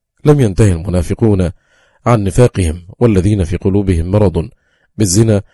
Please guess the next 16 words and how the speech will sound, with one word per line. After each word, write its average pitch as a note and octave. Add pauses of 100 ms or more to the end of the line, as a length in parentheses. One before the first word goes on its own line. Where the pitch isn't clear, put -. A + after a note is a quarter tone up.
(260)
والمرجفون A2
في E2+
المدينة F#2 (260)
المؤمنين F#2+
بقولهم: F#2+ (140)
"قد G#2+
أتاكم F2
العدو F2+ (540)
وسراياكم G2+
قتلوا E2
أو F#2
هزموا B2 (1400)
لنغرينك G#2+
بهم D#2 (340)
لنسلطنك F#2+
عليهم E2